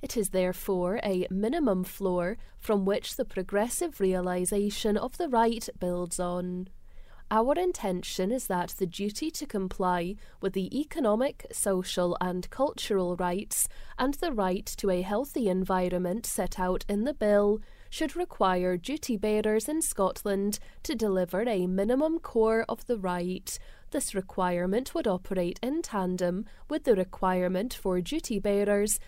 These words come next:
to progressively realise the right beyond the minimum core.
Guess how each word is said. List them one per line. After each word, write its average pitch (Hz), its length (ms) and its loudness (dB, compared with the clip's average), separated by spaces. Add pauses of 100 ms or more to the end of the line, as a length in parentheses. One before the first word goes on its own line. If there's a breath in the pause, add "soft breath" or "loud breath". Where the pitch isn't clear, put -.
(120)
to - 100 -6
progressively 220 840 0
realise 233 580 2
the 254 140 0
right 185 480 -2 (180 soft breath)
beyond 202 440 4
the 339 160 -2
minimum 226 520 4
core. 180 540 0